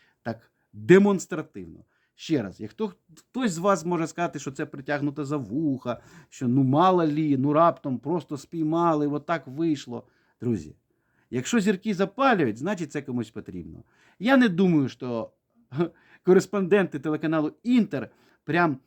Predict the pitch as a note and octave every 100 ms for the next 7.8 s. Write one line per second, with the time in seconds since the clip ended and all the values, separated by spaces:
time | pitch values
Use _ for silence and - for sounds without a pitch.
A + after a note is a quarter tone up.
0 | _ _ _ _ _ _ _ _ C3 C#3+
1 | E3 D#3 - F3+ F3 E3 - F#3 F#3 F3
2 | F3+ E3 D3 C3 C#3+ C3+ C#3+ C#3+ C3 C#3
3 | - C#3+ B2 A2+ A2 G#2 A2+ F#3 G3 F#3+
4 | - G#3 F#3 D#3+ D3+ B2 - - - C#3
5 | C#3+ D#3+ - E3 D3+ D3 - E3+ D3 -
6 | - C#3 D3+ D3 C3 A2+ _ - A2+ A2
7 | D#3 D#3 - F#3 D#3 B2+ C3 G#2+